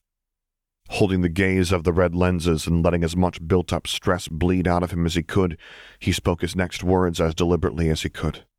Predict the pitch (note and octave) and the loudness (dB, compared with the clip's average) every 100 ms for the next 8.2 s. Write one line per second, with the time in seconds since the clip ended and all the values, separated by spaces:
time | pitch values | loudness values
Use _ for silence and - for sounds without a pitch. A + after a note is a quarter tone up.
0 | _ _ _ _ _ _ _ _ _ _ | _ _ _ _ _ _ _ _ _ _
1 | _ A2+ A#2 G#2+ D#2+ F#2+ A2 G#2 A2+ F#2+ | _ 2 4 4 0 -2 -2 -2 -2 -2
2 | A2 B2 _ _ _ _ _ _ _ - | -4 -8 _ _ _ _ _ _ _ -4
3 | D#2+ D#2+ C#2+ G2+ - - _ _ _ _ | 0 0 2 0 -2 -12 _ _ _ _
4 | _ _ _ _ _ _ - D#2+ F2 F2 | _ _ _ _ _ _ 0 0 2 2
5 | D#2+ D#2+ - - F#2 D#2+ - D#2+ D2+ D#2 | 2 -2 -6 -2 0 0 0 2 2 0
6 | - - E2+ D#2 D2+ E2 D#2 E2+ E2+ E2 | -4 -2 0 0 0 2 2 2 2 2
7 | C#2+ - E2+ - E2 E2 D#2 F2 E2 F2+ | -2 -4 -4 -2 -2 0 0 0 0 0
8 | E2+ | 0